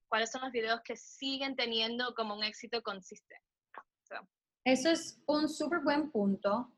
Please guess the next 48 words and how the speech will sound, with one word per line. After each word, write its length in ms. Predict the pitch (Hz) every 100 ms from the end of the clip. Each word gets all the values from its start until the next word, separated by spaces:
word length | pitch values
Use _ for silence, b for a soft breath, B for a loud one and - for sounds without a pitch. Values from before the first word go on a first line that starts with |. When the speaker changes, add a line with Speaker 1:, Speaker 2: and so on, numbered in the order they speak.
| _
Speaker 2:
porque 600 | - 240 233 - 214 214 208
eso 180 | 208 262
les 200 | 277 269
pasa 360 | 269 254 269 247
a 420 | 214 208 208 208
tanta 300 | 214 208 220
y 60 | 247
tanta 320 | 247 247 240
gente 320 | 254 254 233
que 80 | 208
de 100 | 208
momento 480 | 202 220 247 277 -
un 180 | 302 381 339
video 480 | 247 220 208 214
se 140 | 226 226
les 160 | 214
va 120 | 226 247
súper 500 | - - 370 370 302
viral, 520 | 269 202 196 202 208
llega 280 | 220 240 277
como 300 | 247 233 208
a 180 | 208
los 260 | 202 208 208
dos 180 | 254 349
millones 360 | 370 330 320
de 80 | 285
views 400 | 247 208 202 202
y 80 | 226
tú 60 | 226
dices 220 | 226 240
como 160 | 214
que, 100 | 196
"Ok, 220 | 202 233 403 392
pues 140 | 233
maybe 380 | 214 208 226 269 277
esto 240 | 311 - 339
es 40 |
lo 100 | 311
que 120 | 247 -
todo 200 | 277 247
el 100 | 262
mundo 240 | 277 277 247
quiere 220 | 254 214
ver". 380 | 349 - 208 B B B
Y 80 | 254
entonces 320 | 254 277 349
sigues 280 | - 269 277
haciendo 420 | 302 320 330 330